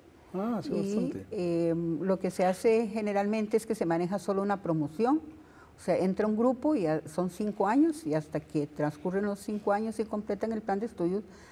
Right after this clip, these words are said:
Speaker 2: se gradúan.
Speaker 1: Ujú.
Speaker 2: También la carrera estuvo abierta en, en recinto de Golfito hace algunos años.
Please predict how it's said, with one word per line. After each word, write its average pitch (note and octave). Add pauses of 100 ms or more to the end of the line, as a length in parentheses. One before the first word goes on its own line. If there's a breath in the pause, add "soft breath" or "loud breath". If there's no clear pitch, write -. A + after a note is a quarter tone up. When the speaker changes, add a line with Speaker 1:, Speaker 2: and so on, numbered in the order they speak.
(140 loud breath)
Speaker 2:
se F3+
gradúan. C#3 (300)
Speaker 1:
Ujú. A#2
Speaker 2:
También G3+
la A#3
carrera A#3
estuvo G3 (100)
abierta F3
en, D3 (100)
en D#3
recinto D#3+
de F#3+
Golfito G3
hace D#3+
algunos D#3
años. B3+